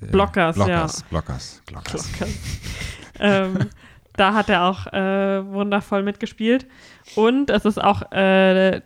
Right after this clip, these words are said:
Speaker 2: vom Hauptcast ist einfach, es ist schon ein bisschen crazy, weil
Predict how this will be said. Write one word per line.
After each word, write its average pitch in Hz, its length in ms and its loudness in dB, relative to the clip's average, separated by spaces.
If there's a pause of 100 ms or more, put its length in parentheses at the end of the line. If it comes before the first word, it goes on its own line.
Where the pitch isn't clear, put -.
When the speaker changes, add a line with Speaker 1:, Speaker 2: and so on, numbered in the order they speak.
(140)
Speaker 2:
vom 202 320 2
Hauptcast 202 760 2
ist 196 180 -6
einfach, - 560 -2 (520)
es 202 140 -6
ist 208 180 -2
schon 254 120 2
ein 262 60 2
bisschen 233 240 2
crazy, 254 460 4
weil 208 300 4